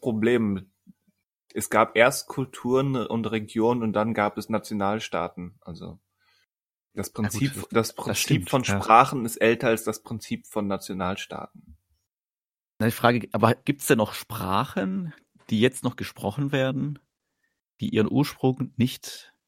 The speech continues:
Speaker 2: oder die nicht nach einem Land bezeichnet werden, sondern nach einem, nach einer Gruppe oder einem Volk oder so?
Speaker 1: Ja. Hin-, Hindu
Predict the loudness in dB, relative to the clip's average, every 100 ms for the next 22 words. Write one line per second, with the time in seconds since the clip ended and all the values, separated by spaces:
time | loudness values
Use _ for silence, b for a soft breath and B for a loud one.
0 | _ 2 4 4 -2 -2 -4 -2 0 2
1 | 2 0 -2 -6 -4 -4 -6 -8 -10 -10
2 | -16 _ 0 2 0 -2 -2 0 -2 -6
3 | b b b b b -4 0 2 2 0
4 | 0 2 0 -4 2 2 2 -4 -6 -4
5 | -6 -6 _ _ _ _ _ _ _ _
6 | -12 -4 -4 -4 _ _ _ _ _ _
7 | _ _ _ _ _ _ _ _ -4 -4
8 | -4 -2 2 0